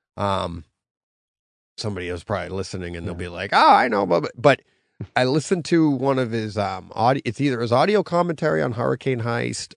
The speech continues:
Speaker 1: or, uh, or one of the extras. And he was talking about, like, when you do Fast and the Furious, you, like, you got multiple,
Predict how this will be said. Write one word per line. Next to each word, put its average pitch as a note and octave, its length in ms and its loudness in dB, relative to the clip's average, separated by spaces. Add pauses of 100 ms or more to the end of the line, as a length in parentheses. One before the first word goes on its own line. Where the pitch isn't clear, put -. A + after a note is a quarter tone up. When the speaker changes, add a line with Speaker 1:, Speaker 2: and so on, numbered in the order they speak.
Speaker 1:
or, G#2+ 480 0 (1120)
uh, F#2 280 -8
or A#2+ 260 0
one A#2 160 -2
of A2+ 100 -2
the G2+ 140 -8
extras. G#2 480 -8 (720)
And C3+ 240 2
he C#3 140 0
was F#3+ 120 -2
talking F3 240 8
about, A#2 200 0
like, G2+ 180 -2
when G#2 120 -4
you B2 100 -2
do F3+ 100 0
Fast B2 340 0
and G#2 80 -8
the E2+ 60 -10
Furious, G#2+ 560 -4
you, G#2+ 140 -4
like, G2+ 380 -6
you C#3 100 -4
got G#2+ 180 -2
multiple, G#2 680 -4